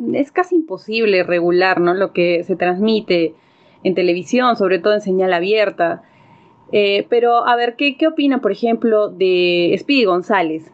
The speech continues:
Speedy González es un personaje que, que es de lo-, de los Looney Tunes, o sea, es un personaje hecho por, eh, extranjeros, por Estados Unidos,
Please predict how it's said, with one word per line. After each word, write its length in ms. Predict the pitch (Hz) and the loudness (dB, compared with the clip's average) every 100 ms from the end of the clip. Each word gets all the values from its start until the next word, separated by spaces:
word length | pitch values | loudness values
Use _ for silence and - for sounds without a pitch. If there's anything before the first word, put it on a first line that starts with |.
| - | -6
Speedy 360 | 220 214 302 | -6 -2 0
González 500 | 269 214 233 226 220 | 2 0 0 -2 -2
es 220 | - 208 214 | -2 -2 0
un 120 | 208 | -2
personaje 800 | 190 185 185 196 190 208 196 185 | -2 -2 0 0 0 0 -2 0
que, 560 | 185 180 170 170 165 160 156 - 196 _ _ _ | 0 2 2 0 0 0 -4 -8 -14 _ _ _
que 180 | 196 208 | 0 2
es 60 | |
de 100 | 208 | 0
lo-, 160 | 190 170 | -2 -4
de 180 | 170 175 | 0 0
los 120 | 185 | 2
Looney 300 | 247 269 185 | 2 2 0
Tunes, 420 | 240 285 427 - _ _ | 0 0 -2 -10 _ _
o 60 | - | -10
sea, 180 | 190 190 | -2 0
es 120 | 269 | 2
un 120 | 302 294 | 0 0
personaje 680 | 269 202 214 220 220 - | -2 0 -2 0 -2 0
hecho 280 | 226 233 233 | -2 0 -4
por, 400 | - 175 160 - _ _ _ - | 0 -2 -2 -14 _ _ _ -8
eh, 380 | 185 180 175 185 | -4 -2 -2 -4
extranjeros, 540 | 165 180 185 208 196 | -4 -4 0 0 -2
por 160 | - 175 | -2 -4
Estados 320 | 175 202 - | 0 -2 -2
Unidos, 500 | 196 202 180 302 | -2 0 0 -2